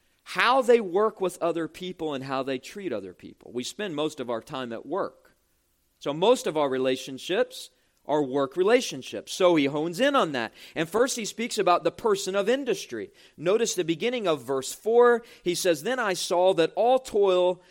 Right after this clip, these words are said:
and all skill in work was present in the workplace." So he's describing the first kind of worker.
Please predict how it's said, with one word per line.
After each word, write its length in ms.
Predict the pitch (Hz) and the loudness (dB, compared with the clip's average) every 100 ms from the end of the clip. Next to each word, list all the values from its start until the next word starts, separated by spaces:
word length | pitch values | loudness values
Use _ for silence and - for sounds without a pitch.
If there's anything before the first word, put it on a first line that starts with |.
| _ | _
and 200 | - 147 151 | -4 -4 0
all 240 | 202 240 247 | 2 4 4
skill 500 | - - 220 220 214 | 0 0 2 4 2
in 380 | 196 185 160 | 0 -2 0
work 500 | 165 226 123 - - - _ _ | 4 4 4 -6 -20 -20 _ _
was 140 | - 160 | -10 -4
present 360 | - 220 165 | 0 0 0
in 80 | 180 | -4
the 80 | 202 | 0
workplace." 720 | 208 262 262 139 98 - _ _ _ _ _ | 4 4 2 -8 -8 -10 _ _ _ _ _
So 140 | - 220 | 2 4
he's 140 | 226 | 4
describing 640 | 170 180 - 285 320 262 208 | 0 -4 2 6 6 4 0
the 60 | |
first 320 | 196 254 262 - | 0 0 -2 -4
kind 180 | 220 | -4
of 120 | 190 160 | -4 2
worker. 640 | 214 247 - 131 151 226 | 6 6 4 -2 -2 -4